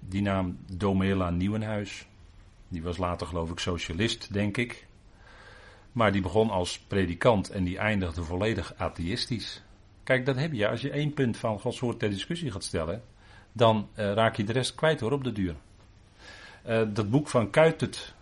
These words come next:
Harry Kuitert. Die schreef toch toen op een gegeven moment zo'n, zo'n boek, toch? Van, eh, het algemeen betwijfeld christelijk geloof.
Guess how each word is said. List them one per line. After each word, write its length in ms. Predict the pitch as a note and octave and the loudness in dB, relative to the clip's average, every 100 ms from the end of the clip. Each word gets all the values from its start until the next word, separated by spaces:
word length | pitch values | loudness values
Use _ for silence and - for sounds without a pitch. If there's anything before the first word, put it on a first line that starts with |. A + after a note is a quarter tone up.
| - | -12
Harry 260 | - B2+ - | 0 2 4
Kuitert. 540 | F3 F#3+ - - - - - - - - - - - - - - - - - - - - - - - - - - - - - - | 2 2 -2 -8 -14 -20 -20 -20 -20 -20 -20 -20 -20 -20 -20 -20 -20 -20 -20 -20 -20 -20 -20 -20 -20 -20 -20 -20 -20 -20 -18 -2
Die 160 | A#2+ | 0
schreef 280 | A#2 - C#3+ | 2 4 4
toch 180 | - C3+ | 4 0
toen 180 | D3 C3+ | 4 2
op 100 | B2 | 2
een 60 | |
gegeven 180 | B2 B2+ | 2 4
moment 180 | B2+ B2 | 2 2
zo'n, 240 | C3 A#2 | 0 0
zo'n 180 | A2 A#2+ | 0 0
boek, 200 | B2 E3+ | 2 0
toch? 240 | A#2+ C3+ - | 0 0 0
Van, 280 | B2+ A2+ | 0 2
eh, 260 | A#2 A2+ G#2+ | 0 -2 -2
het 160 | A2 - | -2 2
algemeen 520 | C3+ C#3+ B2+ B2+ A#2 | 2 4 4 4 2
betwijfeld 560 | A2 - C#3+ C#3+ C#3 | 0 0 0 0 -4
christelijk 380 | - C#3 - B2 | -2 -2 -2 -6
geloof. 460 | - C3 G3+ - | -2 -2 -2 -8